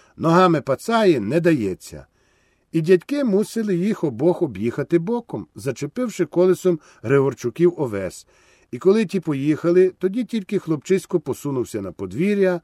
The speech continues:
грізно шморгаючи замурзаним носом. А дещо пізніше не встиг Володько піти води напитися, як Хведот знов зник. Володько сюди і туди, скаче на милицях, гукає,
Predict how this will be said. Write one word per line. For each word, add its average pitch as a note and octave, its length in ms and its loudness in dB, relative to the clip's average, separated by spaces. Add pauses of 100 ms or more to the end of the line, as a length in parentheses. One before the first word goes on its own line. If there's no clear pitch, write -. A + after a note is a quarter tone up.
(400)
грізно G3 480 0
шморгаючи D#3+ 920 0 (200)
замурзаним A#2 800 -4
носом. D#2 460 -12 (840)
А B2+ 100 -10
дещо B3 360 -2
пізніше E3+ 680 0
не D#3+ 120 0
встиг A#3 360 -4
Володько F#3 420 2
піти E3 600 4
води G3+ 320 0
напитися, A2+ 640 -2 (360)
як E3+ 200 2
Хведот E3+ 440 2
знов D#3+ 300 4
зник. G#2 440 -8 (480)
Володько F3 500 2
сюди D3 760 -4
і G#3 160 -4
туди, C#3+ 400 -2
скаче - 600 0
на B2 120 -2
милицях, G2+ 500 -6 (260)
гукає, E3+ 640 0